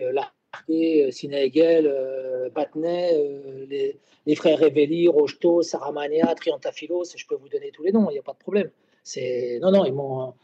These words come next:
moi, quand t'es gamin et que tu vois ça, tu te dis, « Waouh », et puis une ambiance pareille, de folie. C'est... Alors, c'est vrai que ça fait un peu football à l'ancienne aujourd'hui, mais,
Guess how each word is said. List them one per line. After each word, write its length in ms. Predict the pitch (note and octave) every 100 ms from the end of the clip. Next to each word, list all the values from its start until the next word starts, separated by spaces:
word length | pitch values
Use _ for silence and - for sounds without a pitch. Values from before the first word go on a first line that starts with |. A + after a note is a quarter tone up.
| _ _ -
moi, 120 | D#3
quand 120 | D3 D3
t'es 100 | C3
gamin 320 | D3 F3+ F#3+
et 100 | F3
que 60 |
tu 100 | -
vois 140 | C#3 D3
ça, 200 | - F#3+
tu 140 | -
te 60 | B2
dis, « 100 | D3+
Waouh », 200 | D3+ D3
et 40 |
puis 140 | B2+ C#3
une 80 | C3+
ambiance 420 | C3+ E3 E3+ -
pareille, 380 | - D3+ F3 E3+
de 120 | B2
folie. 320 | - E3+ G3
C'est... 180 | - C3 - - - -
Alors, 160 | C#3+
c'est 100 | -
vrai 120 | D#3+ F3+
que 80 |
ça 100 | -
fait 140 | C#3 D#3
un 100 | C#3+
peu 140 | E3
football 340 | C#3 - D3 D#3+
à 60 |
l'ancienne 340 | D#3 D#3 F3+ E3
aujourd'hui, 400 | D3+ E3+ G3+ A#3
mais, 380 | C#3+ C3 C3+